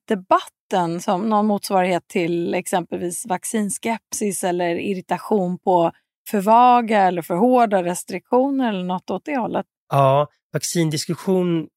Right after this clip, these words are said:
Speaker 2: hade man ju inte då eftersom det inte fanns något vaccin aktuellt att, att, att använda. Men, eh, men just när det gällde liksom hur strängt man skulle stänga ner och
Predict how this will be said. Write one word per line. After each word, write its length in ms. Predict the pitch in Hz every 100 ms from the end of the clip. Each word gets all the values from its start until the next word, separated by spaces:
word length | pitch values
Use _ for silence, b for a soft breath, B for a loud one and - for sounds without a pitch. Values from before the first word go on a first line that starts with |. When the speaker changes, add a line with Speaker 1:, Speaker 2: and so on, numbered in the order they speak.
| -
Speaker 2:
hade 300 | 151 127 139
man 200 | 131 127
ju 80 | 127
inte 240 | 117 -
då 160 | 120 117
eftersom 280 | 110 123
det 60 | 123
inte 180 | 117 -
fanns 300 | - 127 -
något 160 | 123
vaccin 560 | 123 - - 113 110 104 -
aktuellt 680 | 123 - 127 113 107 _ 127
att, 240 | 107 -
att, 340 | 127 107 107 _ -
att 120 | 107 107
använda. 440 | 110 135 143 107 _ _ _
Men, 420 | 131 123 117 113 113
eh, 160 | 113 - _ -
men 260 | 127 127 139
just 200 | 147 151
när 80 |
det 60 | 135
gällde 400 | 127 113 113 131
liksom 320 | 117 - 120
hur 320 | - 139 127
strängt 560 | 113 - - 120 120 -
man 100 | 117
skulle 180 | - 113
stänga 320 | - 113 113
ner 460 | 113 117 117 110 107
och 160 | 104